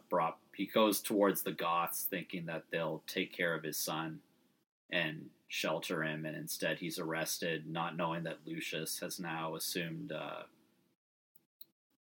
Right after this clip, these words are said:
assumed rule of the Goths, and the Goth army has now become his army to combat Rome with. And, uh, a long story short, Aaron essentially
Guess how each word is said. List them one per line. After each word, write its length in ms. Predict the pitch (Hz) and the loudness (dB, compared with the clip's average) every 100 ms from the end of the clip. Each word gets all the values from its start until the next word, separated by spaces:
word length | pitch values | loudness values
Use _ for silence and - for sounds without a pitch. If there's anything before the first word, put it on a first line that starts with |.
| - - _ | -18 -18 _
assumed 420 | 95 - 101 90 | -2 0 2 0
rule 320 | 85 82 87 80 | 0 0 0 0
of 80 | 76 | -2
the 100 | 90 | -4
Goths, 480 | 92 82 80 - | -2 0 -2 -4
and 180 | 90 80 - - | -6 -8 -10 -10
the 60 | |
Goth 360 | 165 - 80 - | -4 0 0 0
army 340 | 80 80 80 | -2 -2 -4
has 140 | 78 78 | -6 -4
now 160 | 85 | -4
become 380 | 82 80 - 80 | -4 -4 -4 -4
his 240 | 90 82 82 | -4 -4 -2
army 400 | 78 80 80 78 - | -4 -4 -6 -8 -6
to 240 | 78 76 - _ _ _ _ - | -6 -6 -12 _ _ _ _ -6
combat 480 | 98 87 82 80 - _ _ _ _ - | 0 2 2 2 -4 _ _ _ _ -8
Rome 360 | 82 82 165 82 | -4 -2 -2 -2
with. 320 | 80 76 - _ _ _ _ _ _ _ _ - | -2 -4 -6 _ _ _ _ _ _ _ _ -4
And, 280 | 85 78 78 | 0 0 0
uh, 340 | 76 73 76 78 - - 120 - _ _ _ _ _ _ _ | -2 0 -2 -6 -14 -16 -16 -18 _ _ _ _ _ _ _
a 80 | 120 | 0
long 320 | 92 104 104 | 6 8 8
story 320 | 95 - 92 80 | 6 4 4 4
short, 360 | - 92 82 | 2 2 2
Aaron 340 | 87 87 87 85 | 4 4 2 -2
essentially 760 | - 90 80 - 85 80 80 | -2 -2 -2 -2 -2 -2 -4